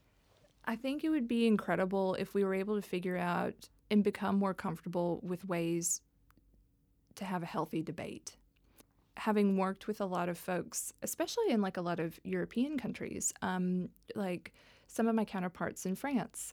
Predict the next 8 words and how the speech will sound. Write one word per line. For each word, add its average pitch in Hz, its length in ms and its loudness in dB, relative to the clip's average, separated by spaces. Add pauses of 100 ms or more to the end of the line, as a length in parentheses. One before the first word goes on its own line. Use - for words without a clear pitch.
(120)
or 190 440 2
Germany, 240 640 0 (500)
they're 247 140 6
a 254 60 2
lot 269 240 0
more 370 160 0
comfortable 202 560 -2
sometimes 170 880 -2